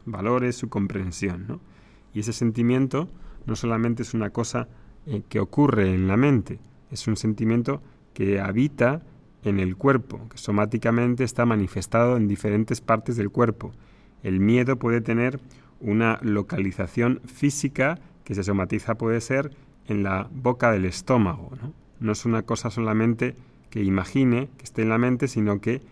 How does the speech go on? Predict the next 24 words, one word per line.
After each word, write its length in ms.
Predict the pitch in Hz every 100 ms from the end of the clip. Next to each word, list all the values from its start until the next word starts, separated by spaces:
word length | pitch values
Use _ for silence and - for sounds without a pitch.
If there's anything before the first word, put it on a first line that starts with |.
| - -
es 160 | 120 -
una 160 | 110 107
energía 460 | 101 92 120 139
que 120 | -
recorre 580 | 107 98 90 127 131 139
mi 160 | 135 110
cuerpo 460 | - 139 139 156
y 40 | 143
que 120 | 113
somáticamente 800 | - 101 107 120 120 120 127 127
se 180 | - 110
codifica 720 | 110 98 95 151 147 123 151 - - -
física, 640 | - 143 - 131 - 120 127
energéticamente 840 | 107 104 110 110 117 120 123 131
y 40 |
biológicamente. 1040 | 110 101 95 113 127 117 110 101 98 - - - - - -
Y 60 | 110
por 160 | 110
eso 120 | 110 139
es 60 |
tan 160 | 139 127
importante 680 | 120 123 113 123 123 139 - - - -
las 200 | 117 98
prácticas 680 | - 117 113 127 117 131 -